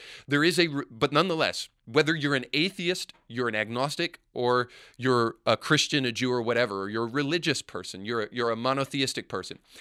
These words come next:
there is a religious impulse inside of us all. This is where people like, uh, Sam Harris and Richard Dawkins get it wrong. They, they are just as religious very often as Christians or Jews or anybody else because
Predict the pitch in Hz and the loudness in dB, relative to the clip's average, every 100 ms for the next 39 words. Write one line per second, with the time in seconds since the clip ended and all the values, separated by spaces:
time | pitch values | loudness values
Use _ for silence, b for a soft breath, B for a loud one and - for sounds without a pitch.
0 | B B 120 151 170 147 123 117 147 151 | B B 2 4 4 4 2 0 0 0
1 | - 131 127 120 110 - 104 104 101 104 | -2 -4 -4 -6 -6 -6 -2 -2 -2 2
2 | 135 95 135 196 156 135 135 117 127 113 | 2 2 0 0 -2 0 0 0 -6 -4
3 | 107 95 - - B B B - 85 - | -4 -4 -6 -16 B B B -4 -2 2
4 | 120 110 131 123 127 120 - 107 98 110 | 2 2 4 6 6 4 0 -4 -2 -4
5 | 123 107 120 123 113 98 98 135 127 101 | -2 2 2 2 -4 -6 -2 -2 -2 0
6 | 113 139 82 - _ - 110 151 131 120 | 2 2 0 -8 _ -6 4 4 4 2
7 | 165 196 139 135 120 113 165 - - 147 | 4 4 4 4 4 4 4 4 4 4
8 | 120 127 127 185 123 101 127 - 123 120 | 4 -2 4 4 2 -4 -4 -4 0 2
9 | 107 160 208 - 117 101 113 B B B | 2 2 0 -2 -6 -6 -8 B B B
10 | 135 151 147 123 - 170 - - 165 143 | 4 6 4 -2 -4 0 0 0 0 0
11 | 165 131 170 170 156 156 175 160 165 156 | -2 -2 -2 -2 -2 -4 -2 -2 -4 0
12 | 175 185 135 - 131 160 156 | 2 2 0 -4 -2 0 0